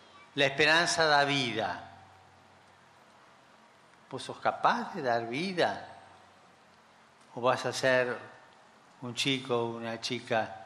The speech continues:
espiritualmente estéril, sin capacidad de crear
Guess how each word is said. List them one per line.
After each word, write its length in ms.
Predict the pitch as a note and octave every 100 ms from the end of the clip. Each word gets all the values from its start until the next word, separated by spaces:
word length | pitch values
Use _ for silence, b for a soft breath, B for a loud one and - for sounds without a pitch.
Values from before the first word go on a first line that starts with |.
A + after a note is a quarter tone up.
| - - - - - - - - _
espiritualmente 1160 | C3+ - - B2 A#2+ C#3 C3+ A#2+ B2+ B2+ B2+ A#2+
estéril, 680 | - - C3 A#2+ G#2+ G#2 G2 - - - - - - - _
sin 300 | - - F#3
capacidad 1040 | F#3 F#3 D#3+ - D3 C#3 D#3+ E3+ - - -
de 180 | C#3 C#3
crear 800 | D3 C#3 C#3+ D#3+ E3 D#3+ - -